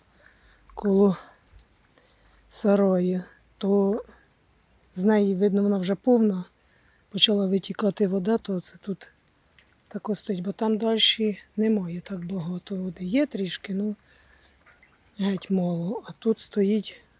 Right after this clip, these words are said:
бо це з бочки натекло. Трішки повимивало картоплю,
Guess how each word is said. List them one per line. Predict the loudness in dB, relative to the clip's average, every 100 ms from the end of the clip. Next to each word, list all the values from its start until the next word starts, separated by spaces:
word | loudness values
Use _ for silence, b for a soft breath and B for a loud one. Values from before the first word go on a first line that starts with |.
| _ -18
бо |
це | -10 -6
з | -6
бочки | -4 -2 -2 -2
натекло. | -6 -6 -8 -10 -8 -8 -10 _ _ _ b b b b _ -20 -20 _ _ _ _ _ _ _ _ _ _ B B B B B B _
Трішки | 0 2 0 -8
повимивало | -4 -2 0 0 0 0 0 -2
картоплю, | -4 -6 -4 -4 -4 -4 -10